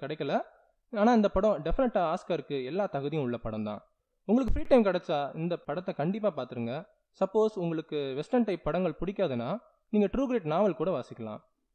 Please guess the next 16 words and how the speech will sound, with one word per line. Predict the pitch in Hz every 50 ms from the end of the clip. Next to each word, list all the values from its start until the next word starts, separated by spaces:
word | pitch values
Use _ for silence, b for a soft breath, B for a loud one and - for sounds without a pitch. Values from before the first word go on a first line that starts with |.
| _
அதுல | - 202 220 254 233 -
கதை | 185 180 202 214 180
இன்னும் | 180 202 196 170
கூட | 151 151 180 156
இன்ட்ரெஸ்டிங்கா | 139 156 143 - - 127 127 123
இருக்கலாம். | 110 - 110 107 104 101 - _ _ _ _ _ _ _ _ _ _ _ -
இந்த | 214 262 311 294
வீடியோ | 277 247 262 247
உங்களுக்கு | 233 226 202 214 185
பிடிச்சிருந்தா | 190 190 - 196 180 170 165 156 147
லைக் | 160 156 - -
பண்ணுங்க, | 147 139 143 143 139 139 -
ஷேர் | - 135 143 143 -
பண்ணுங்க, | 131 120 117 117 113 117 - - _ _
சப்ஸ்கிரைப் | 120 - _ - 180 165 -
பண்ணுங்க, | 123 117 110 110